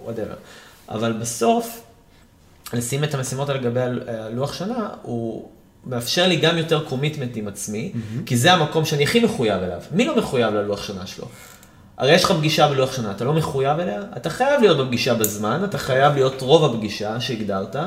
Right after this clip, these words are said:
Speaker 1: אם זה עם בן אדם אחר, ואתה הכי מחויב לפגישות שיש לך ללוח שנה. לכן אני אומר, תשתמשו באמון הזה שרכש-, רכשתם כלפי הלוח שנה, ותנהלו על גביו גם משימות. ככה בעצם תס-,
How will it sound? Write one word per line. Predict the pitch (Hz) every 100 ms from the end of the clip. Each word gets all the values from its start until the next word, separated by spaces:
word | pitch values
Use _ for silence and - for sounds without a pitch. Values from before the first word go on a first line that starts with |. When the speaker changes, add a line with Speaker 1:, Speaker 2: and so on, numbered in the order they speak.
| 214 117
Speaker 1:
אם | 107
זה | 107
עם | 104
בן | 104
אדם | 104 101 101 101 95 -
אחר, | - - 113 226 - - - - -
ואתה | 156 262
הכי | - 311
מחויב | - 202 139
לפגישות | 123 113 127 107
שיש | 107 -
לך |
ללוח | 98 101 101 -
שנה. | 101 90 - - -
לכן | 180
אני | 180
אומר, | 170 202
תשתמשו | 127 - 123 120 - 214 220 170 - - - -
באמון | - 120 117 113 107 120 135 190
הזה | 175 147
שרכש-, | 156 131 120 151 147 - 80 95
רכשתם | 104 - 175 - 107 104
כלפי | 104 - 143 117
הלוח | 107 117 120
שנה, | - 98 92 120
ותנהלו | 131 - 110 - - - 110 113 147 190
על | 151 147
גביו | 151 226 226 123
גם | 131 151
משימות. | - 202 240 - - - - - - - -
ככה | 139 165 160
בעצם | 143 156 156 151 151 147 - - - - - - - - - -
תס-, | 117 120 - -